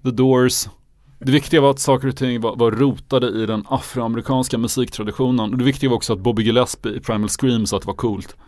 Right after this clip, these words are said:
Eh, om han hade satt sin äkthetsstämpel på det så, så kunde vi gilla det. Men det, det innebar ju att jag, att vi missade en hel del. Eh, Depeche Mode var förstås inte kosher heller, men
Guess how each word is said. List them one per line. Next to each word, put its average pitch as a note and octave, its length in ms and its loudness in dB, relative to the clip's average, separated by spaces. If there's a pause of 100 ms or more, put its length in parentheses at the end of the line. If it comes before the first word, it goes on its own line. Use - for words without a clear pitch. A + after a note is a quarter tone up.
(840)
Eh, G#2+ 260 0
om B2+ 100 6
han D3 140 6
hade C3+ 140 2
satt - 280 -2
sin G#2+ 320 0 (240)
äkthetsstämpel C3 840 0
på G2+ 160 -2
det G2+ 120 2
så, G2+ 280 -2
så - 100 -12
kunde G#2 220 -2
vi F#2+ 80 -2
gilla G#2 260 0
det. G2+ 160 0 (640)
Men A#2 240 2
det, A2+ 100 0
det C3+ 260 0
innebar A#2+ 300 2
ju A2+ 60 0
att - 160 -4
jag, G#2+ 280 -4
att - 140 -14
vi A2 40 -2
missade A2+ 420 0
en G2+ 160 -4
hel G2+ 260 -2
del. G2+ 260 -2 (340)
Eh, A2 60 0
Depeche B2 320 2
Mode C#3 200 4
var A#2 60 4
förstås A2 220 -2
inte G2+ 180 -4
kosher G#2 280 -2
heller, A#2 340 2
men A2 160 0